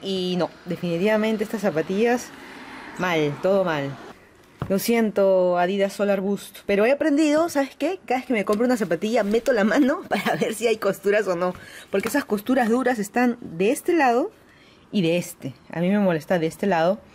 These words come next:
y del pie izquierdo no me marcaba nada, solamente el pie derecho. Lamentablemente estas zapatillas no son para mí.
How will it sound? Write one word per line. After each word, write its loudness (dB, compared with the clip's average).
y 2
del 2
pie 0
izquierdo 2
no 2
me 0
marcaba 2
nada, 2
solamente 0
el -4
pie 0
derecho. -2
Lamentablemente 2
estas -4
zapatillas -2
no -2
son -4
para 0
mí. -12